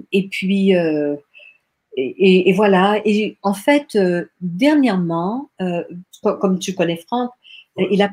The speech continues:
Speaker 1: plusieurs modules de formation et j'ai co-rédigé un des modules de formation sur les thérapies brèves. Et ça,
Speaker 2: Ah.
Speaker 1: c'est suite, euh, au livre que j'avais écrit. Un livre qui s'appelle L'énergie et la sagesse du monde,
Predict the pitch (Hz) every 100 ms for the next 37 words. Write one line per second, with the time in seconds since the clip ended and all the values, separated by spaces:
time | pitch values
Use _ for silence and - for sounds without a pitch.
0 | - 269 277 247 226 190 214 214 202 165
1 | 165 196 196 196 185 - 202 214 240 _
2 | - - 202 196 196 - 311 285 220 190
3 | 190 185 226 233 - - 285 285 196 196
4 | 208 190 220 190 190 185 185 - 220 247
5 | 262 _ _ - - 294 254 - 277 240
6 | - 202 175 175 170 160 _ _ _ _
7 | - - - - - 262 - 226 _ _
8 | - 262 277 - 202 175 170 214 202 240
9 | 240 214 202 190 180 175 - 175 160 _
10 | _ _ 190 196 247 262 220 - 196 196
11 | 196 202 202 190 180 214 202 190 180 202
12 | 175 175 196 190 196 190 170 165 226